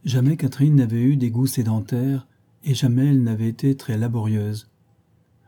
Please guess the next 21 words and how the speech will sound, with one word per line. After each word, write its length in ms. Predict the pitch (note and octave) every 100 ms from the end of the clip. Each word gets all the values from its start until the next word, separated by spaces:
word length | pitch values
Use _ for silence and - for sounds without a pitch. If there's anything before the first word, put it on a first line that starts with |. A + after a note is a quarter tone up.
| _
Quoique 300 | C3+ C3 D3
madame 300 | A#2 G#2 G#2
Orland 400 | G#2 G#2 A2 A#2+
fût 180 | - G#2
habituée 360 | G2 G2+ - A2
de 80 |
longue 260 | G2+ G2+ G#2
date 280 | G#2+ A#2+ A2
à 60 |
ses 140 | G2 G#2
défauts, 480 | G#2 G2+ C3+ C3 C#3+ _ _ _ _ _ -
elle 100 | C#3+
ne 80 | C3+
fut 140 | C#3
pas 140 | F3+
sans 180 | D3+ D#3+
remarquer 480 | C3 C#3+ - F3+ E3
qu'il 200 | D3 C#3
s'était 360 | - C3+ F#3 D3
fort 240 | C#3+ A#2
développé. 580 | B2+ C3+ C3 - A#2